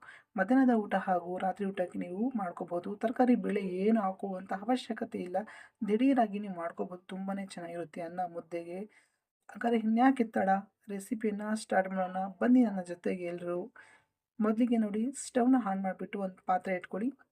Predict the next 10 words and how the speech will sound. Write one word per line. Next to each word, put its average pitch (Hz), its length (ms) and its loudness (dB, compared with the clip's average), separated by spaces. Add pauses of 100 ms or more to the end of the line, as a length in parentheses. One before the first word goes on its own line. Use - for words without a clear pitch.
(200)
ಪಾತ್ರೆ 233 340 2
ಬಿಸಿ 202 300 -6
ಆದ್ಮೇಲೆ 180 560 -6
ನಾಲ್ಕರಿಂದ 185 540 -2
ಐದು 180 260 -6
ಟೇಬಲ್ 247 280 2
ಸ್ಪೂನಷ್ಟು 202 580 -2
ಅಡುಗೆ 190 320 -4
ಎಣ್ಣೆ 196 260 -4 (140)
ಹಾಕೋಬೇಕು. 180 680 -8